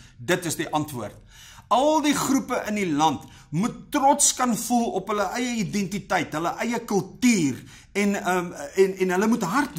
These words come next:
werk om 'n staanplek in die lewe te kry sonder om iemand anders ter af te breek,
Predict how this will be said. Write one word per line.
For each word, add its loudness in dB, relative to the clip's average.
werk 2
om 0
'n -6
staanplek 2
in 0
die 0
lewe 2
te -6
kry -2
sonder 4
om 2
iemand 0
anders -2
ter -4
af -2
te -2
breek, -4